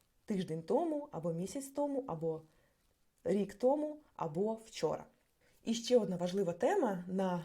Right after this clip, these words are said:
даному етапі розвитку — це як заповнювати пропущені значення і як працювати з аутлаєрами, з аномаліями, коли у нас всі значення в районі сотні,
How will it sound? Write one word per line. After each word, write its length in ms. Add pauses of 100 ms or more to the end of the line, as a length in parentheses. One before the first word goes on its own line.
даному 420
етапі 300
розвитку — 560 (100)
це 500
як 440 (180)
заповнювати 1080 (100)
пропущені 560
значення 520
і 200
як 240
працювати 560
з 360 (420)
аутлаєрами, 840
з 320 (100)
аномаліями, 720
коли 260
у 140
нас 240
всі 200
значення 540
в 40
районі 400 (560)
сотні, 480